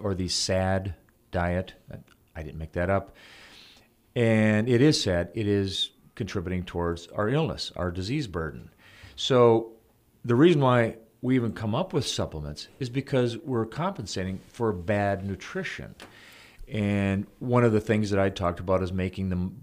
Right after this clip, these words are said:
good microbiome. Again, the microbiome is the milieu in your intestines that when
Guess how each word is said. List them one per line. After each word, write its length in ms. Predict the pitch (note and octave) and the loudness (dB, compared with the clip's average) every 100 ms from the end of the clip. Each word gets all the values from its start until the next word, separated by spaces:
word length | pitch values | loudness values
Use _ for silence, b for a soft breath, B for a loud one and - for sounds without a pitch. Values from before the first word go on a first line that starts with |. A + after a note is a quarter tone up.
| F#2+ | -2
good 220 | G#2 G2 | 0 2
microbiome. 640 | F#2 F2+ G2 E2+ F2+ F2+ | 0 -2 -2 -2 0 0
Again, 380 | F2+ F#2 F#2 F#2+ | -2 -2 -2 -4
the 120 | G2+ | -6
microbiome 680 | G#2 G2 F#2 F2 F2+ F2+ F#2 | -2 -2 -2 -2 -2 0 -2
is 140 | F2 | -4
the 260 | E2+ F2 E2+ B B B B B - | -2 -2 -2 B B B B B -8
milieu 440 | A2 G#2+ G#2+ A2 G#2+ | 0 2 4 4 4
in 120 | G2+ | 2
your 140 | G2 | 2
intestines 800 | F#2 - B2+ - - G2 G2 F#2 | 0 -2 -6 -6 -2 0 0 -2
that 260 | F#2 F2+ - b b - | 0 -2 -4 b b -8
when 580 | A2 A2 G#2+ G#2+ G2+ | 0 2 2 2 -2